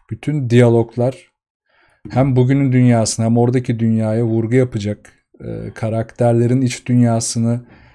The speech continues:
size gösterecek, diğer karakterlerle ilişkilerini anlatacak şekilde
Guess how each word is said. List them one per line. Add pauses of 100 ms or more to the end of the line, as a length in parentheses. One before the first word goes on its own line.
(220)
size
gösterecek,
diğer
karakterlerle
ilişkilerini
anlatacak
şekilde